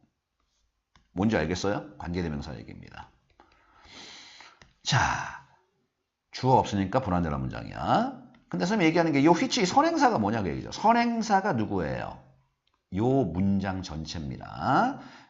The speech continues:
일주일 동안 비가 내린 것이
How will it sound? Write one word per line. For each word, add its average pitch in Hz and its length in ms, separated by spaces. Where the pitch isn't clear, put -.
일주일 220 680
동안 190 380
비가 151 380
내린 120 420
것이 247 720